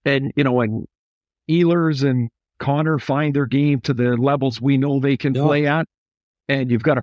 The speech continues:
Speaker 1: pretty good defense, you've got a great goaltender. Scheifele seems to
Speaker 2: It's possible.
Speaker 1: yeah, Scheifele seems back on the beam a little bit here.
Speaker 2: Yeah.
Speaker 1: Like,
Speaker 2: Yeah.
Speaker 1: uh, all, all of a sudden,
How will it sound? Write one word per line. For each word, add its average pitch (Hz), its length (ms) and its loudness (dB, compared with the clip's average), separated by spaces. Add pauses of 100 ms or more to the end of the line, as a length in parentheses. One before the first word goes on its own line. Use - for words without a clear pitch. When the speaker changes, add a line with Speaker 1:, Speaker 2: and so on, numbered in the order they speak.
Speaker 1:
pretty 175 260 -2
good 165 200 -2
defense, 160 440 -2
you've 117 100 -4
got 113 140 0
a 110 40 -4
great 139 400 0
goaltender. 151 640 -2 (360)
Scheifele 165 460 -2
seems 160 340 0
to 190 80 -2
Speaker 2:
It's 156 100 -2
possible. 151 480 0
Speaker 1:
yeah, 147 60 -2
Scheifele 170 460 0
seems 151 300 -2
back 143 320 -2
on 151 180 -2
the 135 60 -2
beam 143 360 2
a 151 60 0
little 147 240 0
bit 151 220 2
here. 151 280 0 (300)
Speaker 2:
Yeah. 117 280 -2 (220)
Speaker 1:
Like, 151 160 2
Speaker 2:
Yeah. 117 140 0
Speaker 1:
uh, 147 100 0 (120)
all, 165 140 0
all 190 200 0
of 180 100 -2
a 165 60 0
sudden, 156 520 -4